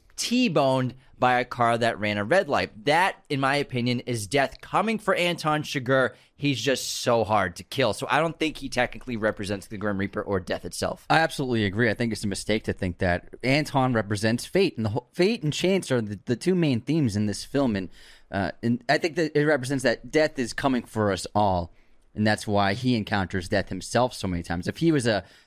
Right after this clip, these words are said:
Speaker 2: a symbol of death, then he would just be carrying out death and not trying to survive. Like, he's struggling to survive at times in this movie.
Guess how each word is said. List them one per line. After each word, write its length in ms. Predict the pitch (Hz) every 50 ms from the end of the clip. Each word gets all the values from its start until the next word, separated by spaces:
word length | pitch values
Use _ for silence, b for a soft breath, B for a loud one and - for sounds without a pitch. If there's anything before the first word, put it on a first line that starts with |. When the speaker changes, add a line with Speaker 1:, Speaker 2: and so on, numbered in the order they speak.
| b -
Speaker 2:
a 120 | 101 104
symbol 400 | - - 143 160 156 139 120 107
of 140 | 98 90 -
death, 280 | 110 98 95 - - -
then 200 | 110 101 92 -
he 140 | 107 117 117
would 140 | 110 104
just 160 | 98 - - -
be 80 | 107
carrying 340 | - - 110 104 101 95 101
out 160 | 110 107 - -
death 180 | 92 87 -
and 80 | 98 98
not 160 | 95 90 -
trying 400 | - - 123 113 107 107 104 98
to 120 | - -
survive. 600 | 98 - - 90 85 87 90 104 107 95 87 82 -
Like, 140 | 73 - -
he's 200 | 180 185 135 -
struggling 480 | - - 160 165 165 139 123 117 104
to 80 | - -
survive 500 | - 104 95 87 101 113 127 143 131 101
at 160 | 95 78 -
times 340 | - 90 87 87 92 90 -
in 120 | 101 95
this 140 | 90 - -
movie. 340 | 104 123 123 95 - -